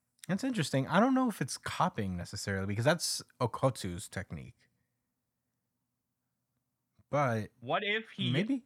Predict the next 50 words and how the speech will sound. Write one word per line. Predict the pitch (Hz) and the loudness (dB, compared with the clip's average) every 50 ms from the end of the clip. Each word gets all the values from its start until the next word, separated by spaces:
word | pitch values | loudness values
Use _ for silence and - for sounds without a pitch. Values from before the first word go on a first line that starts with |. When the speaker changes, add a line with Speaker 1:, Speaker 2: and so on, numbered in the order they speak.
| _ _ _ _ - | _ _ _ _ -8
Speaker 2:
took | - 185 175 - | -6 -4 -2 -2
a | - | -4
piece | - - - - 156 165 196 196 - | -4 -6 -8 -6 -4 -4 -4 -4 -4
of | 175 143 127 | -4 -4 -2
everyone's | 139 135 139 139 143 135 127 123 120 117 - | -2 -2 0 0 0 0 0 -2 -4 -4 -6
soul | - 123 113 110 101 95 | -8 -8 -8 -8 -8 -10
before | 95 104 - - 117 107 | -12 -16 -16 -14 -14 -12
the | 101 101 | -12 -12
fight, | - - 110 95 92 90 92 _ _ _ _ _ _ _ | -12 -10 -10 -10 -10 -12 -14 _ _ _ _ _ _ _
and | - 120 117 110 107 104 | -10 -8 -8 -8 -8 -10
it, | 101 104 92 _ _ _ _ _ _ _ _ _ | -10 -12 -14 _ _ _ _ _ _ _ _ _
he | - - 143 127 120 | -14 -8 -6 -6 -4
just | 117 - 131 120 - - - - _ _ _ _ _ _ _ - | -4 -2 -4 -4 -4 -6 -14 -16 _ _ _ _ _ _ _ -2
has, | 143 135 110 | 0 2 4
like, | 110 107 107 | 4 4 4
a | 107 | 4
Speaker 1:
Mm. | 104 104 104 104 | 4 4 2 0
Speaker 2:
soul | 135 131 131 131 120 113 | 0 -2 -4 -6 -6 -6
Rolodex | 117 127 131 123 113 104 101 95 92 - - - - - _ _ _ _ _ _ _ _ _ _ _ _ _ - | -6 -6 -4 -4 -4 -4 -4 -6 -6 -8 -14 -20 -20 -20 _ _ _ _ _ _ _ _ _ _ _ _ _ -8
in | 131 135 | -6 -4
his | 135 123 110 | -4 -4 -4
arms, | 113 120 123 123 120 110 101 92 92 92 - - - - | -4 -2 0 0 0 0 -2 -4 -6 -10 -14 -16 -12 -6
like | 170 180 185 175 202 | -4 -2 -2 -2 -2
a, | 202 - - - - - - | -4 -6 -6 -12 -16 -10 -4
like | 196 233 220 - | -4 -2 -2 -2
a | 240 | -2
dual | 185 - - 285 302 277 240 | -4 -4 -4 -2 0 0 0
desk, | 170 151 208 175 135 113 143 - - - - - | 0 0 0 0 0 -4 -6 -14 -18 -16 -6 -4
like | 220 233 202 | -2 -2 0
a | 247 214 | 0 -2
dual | 151 240 269 262 | 0 0 0 0
deck. | 202 185 175 131 - - _ - 165 - _ _ _ _ - 143 123 | 0 -2 -2 -4 -4 -8 _ -20 -20 -20 _ _ _ _ -10 -8 -4
Oh | 208 | -2
my | 202 180 165 | -2 -2 0
God, | 156 151 139 123 113 104 - - 135 120 - | 0 0 0 0 -2 -4 -6 -4 -4 -4 -2
like | - - | 0 2
a | 135 113 | 2 2
dual | - 160 170 131 117 | 2 2 2 2 2
deck. | 120 107 95 | 2 2 0
Speaker 1:
<laughs> | 135 117 107 | -2 -2 -2
Like | 104 107 110 | -4 -6 -8
a | 107 | -8
dual | 104 120 123 165 | -6 -4 -2 0
Speaker 2:
You | 175 | 0
know | 190 | 0
what | 202 202 | 0 0
I | 202 | 0
Speaker 1:
desk. | 202 208 220 240 | 0 -2 -2 -4
Speaker 2:
mean? | 254 277 - - - - - - - - | -6 -8 -12 -16 -18 -16 -16 -12 -8 -8
<laughs> | - | -8